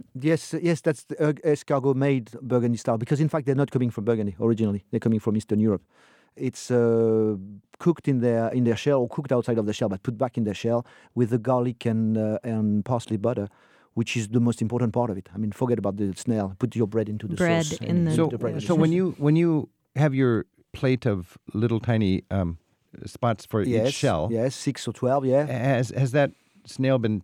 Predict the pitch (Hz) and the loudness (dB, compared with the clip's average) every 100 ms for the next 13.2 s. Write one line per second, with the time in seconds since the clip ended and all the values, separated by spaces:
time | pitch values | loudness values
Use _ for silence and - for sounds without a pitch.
0 | _ 139 117 120 120 78 110 120 139 143 | _ -2 0 2 2 0 -2 -4 0 0
1 | 151 117 113 120 131 131 131 - 127 120 | 0 -2 -4 -2 0 0 -2 -4 -6 -4
2 | 113 - 135 120 98 95 143 - - 156 | -8 -2 0 0 0 0 -2 -4 -2 2
3 | 190 170 156 143 147 131 - 131 127 127 | 2 2 2 4 4 2 0 0 0 0
4 | 131 - 131 127 123 120 113 151 151 143 | 0 0 0 2 2 2 0 2 4 4
5 | 113 151 135 131 143 127 113 127 - - | 2 -2 2 2 2 0 -2 -6 -6 -2
6 | 170 - 170 151 147 165 - - - _ | -2 0 0 2 0 -2 -6 -20 -20 _
7 | 135 135 135 135 165 - 143 - 135 139 | 0 4 4 6 4 2 -6 -2 0 2
8 | 139 123 117 110 104 107 - - 120 127 | 2 0 0 -2 -4 -6 -4 -2 0 2
9 | 156 113 143 143 131 160 147 147 147 135 | 2 2 2 2 2 2 2 2 2 2
10 | 123 - - 127 131 120 123 107 - 110 | 0 -2 -4 -2 0 2 2 0 0 0
11 | 113 110 95 110 107 92 92 87 101 101 | 0 -2 -2 -2 0 -2 -4 -2 2 2
12 | 131 117 104 107 113 104 107 104 - 110 | 2 0 -2 0 0 2 0 -2 -2 0
13 | 143 139 | 0 -2